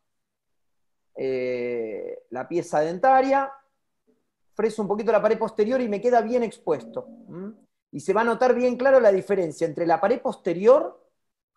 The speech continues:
y la pieza dentaria. Ahí la podemos ver. Como el color es completamente diferente entre la pared posterior del maxilar y la pieza dentaria. Y la pieza dentaria estaba entre la pared posterior y la fascia de la fosa pterigomaxilar, no estaba metido dentro de la fosa,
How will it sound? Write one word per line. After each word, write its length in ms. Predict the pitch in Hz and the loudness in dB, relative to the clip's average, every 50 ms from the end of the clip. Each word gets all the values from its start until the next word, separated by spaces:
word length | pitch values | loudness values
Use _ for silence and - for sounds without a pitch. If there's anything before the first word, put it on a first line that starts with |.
| _ _ - | _ _ -8
y 160 | 220 240 240 | -6 -2 0
la 180 | 233 196 151 | 0 0 0
pieza 280 | 190 196 190 - 208 190 | 0 -2 -2 0 2 2
dentaria. 640 | 170 165 165 156 - 147 123 120 117 117 117 120 - _ _ _ _ _ _ _ _ _ | 2 2 0 0 -2 -2 -2 -2 -4 -8 -10 -12 -16 _ _ _ _ _ _ _ _ _
Ahí 100 | - 160 | -6 -4
la 120 | 170 170 147 | -2 -2 0
podemos 300 | 160 160 156 156 139 139 | 0 -2 -2 -2 -4 -4
ver. 320 | 139 131 120 110 - _ _ _ _ _ _ _ _ _ _ _ _ _ | -4 -4 -6 -6 -10 _ _ _ _ _ _ _ _ _ _ _ _ _
Como 240 | - 190 202 208 208 | -4 0 2 2 2
el 200 | 185 180 160 - | 2 0 -2 2
color 340 | - 175 180 208 254 247 | 4 6 8 8 8 8
es 100 | 240 240 | 8 6
completamente 680 | - - 185 175 165 214 208 214 214 202 202 208 196 196 | 2 -2 -4 -2 0 0 0 0 0 -2 -2 -2 -2 0
diferente 800 | 180 170 165 - - 170 165 160 143 127 123 104 - 120 113 127 | 0 0 -2 0 0 0 0 0 -4 -8 -10 -10 -10 -10 -10 -12
entre 160 | 135 135 143 | -12 -4 -2
la 100 | 143 143 | -2 0
pared 160 | 165 170 190 | 0 -2 -2
posterior 360 | 180 185 - - 185 190 208 202 | -4 -4 -4 -2 0 2 2 2
del 120 | 196 175 | 0 0
maxilar 360 | 170 156 - - 185 214 240 | -4 -6 -6 -4 0 2 2
y 60 | 233 | 2
la 120 | 196 170 - | 2 0 0
pieza 260 | 190 185 - - 175 | -2 -4 -4 -6 -6
dentaria. 360 | 156 156 151 - 180 151 135 | -8 -4 -2 -2 -2 0 0
Y 40 | 143 | -2
la 100 | 165 175 | -4 -4
pieza 220 | 240 240 - 240 | -6 -6 -4 -4
dentaria 360 | 214 196 190 - 269 269 240 190 | -4 -2 -2 -2 -2 -2 -2 -4
estaba 440 | - - 214 175 151 143 139 - - | 0 2 2 2 4 2 0 -2 -4
entre 280 | 156 165 160 - 185 | -6 -8 -6 -4 -2
la 120 | 180 190 190 | 0 0 0
pared 180 | 214 226 254 | 0 -2 -2
posterior 720 | 247 269 - - - 180 180 214 247 285 302 311 - - _ _ _ _ _ _ | -2 -4 -4 -4 -4 -4 2 4 6 6 4 2 -4 -12 _ _ _ _ _ _
y 100 | 165 - | -2 0
la 120 | 175 160 | 0 0
fascia 420 | - - 240 214 - - - 156 151 | 2 2 2 2 2 0 -2 -2 0
de 80 | 147 | 0
la 140 | 143 143 131 | 0 -2 -2
fosa 340 | - - 160 151 - 147 143 | -2 -4 -6 -4 -4 -4 -4
pterigomaxilar, 640 | 151 156 147 147 139 139 135 - - 139 139 131 151 | -4 -4 -4 -6 -6 -8 -10 -10 -6 -4 -4 -4 -4
no 60 | 180 | -6
estaba 320 | 170 - 220 190 160 147 | -2 2 2 2 2 2
metido 440 | 143 143 139 139 143 139 131 127 127 | -2 -4 -8 -8 -8 -4 -4 -2 -2
dentro 240 | 131 127 120 135 127 | -4 -6 -6 -4 -4
de 80 | 127 120 | -4 -4
la 100 | 120 120 | -4 -6
fosa, 460 | - - 120 110 - - 107 - | -6 -8 -8 -8 -10 -14 -18 -20